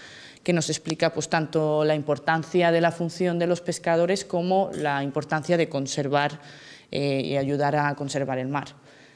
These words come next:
y lo que ellos hacen, mm, realmente para, para que eso sea así. Luego en el Portet hacen una pequeña práctica de cómo es la entrada de una embarcación en el puerto, hacen una práctica con la radio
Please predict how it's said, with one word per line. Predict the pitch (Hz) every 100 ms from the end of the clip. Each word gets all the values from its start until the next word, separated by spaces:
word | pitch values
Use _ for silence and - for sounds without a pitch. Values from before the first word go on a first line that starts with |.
| _ -
y |
lo | 143 135
que | 156
ellos | 156 151 165
hacen, | 160 151 131 135 -
mm, | 135 131 131
realmente | 135 139 139 135 135
para, | 147 151 131 123 120 -
para | 139 131
que |
eso | 131 135
sea | 147 135
así. | 135 175 233 - - - -
Luego | 180 180
en | 185
el | 180
Portet | 180 175 175 196 196 190
hacen | 175 185 175
una | 175
pequeña | 170 165 175 175 170
práctica | 180 180 180 180 170 156
de | 151
cómo | 151 175 180 175
es | 175 175 170 175
la | 165
entrada | 156 - 160 160
de | 160
una | 160
embarcación | 156 160 156 156 - 160
en | 156
el | 156
puerto, | 156 214 220 220
hacen | 185 170
una | 160 156
práctica | 156 151 160 156
con | 151 151
la | 151
radio | 151 170 170 170 151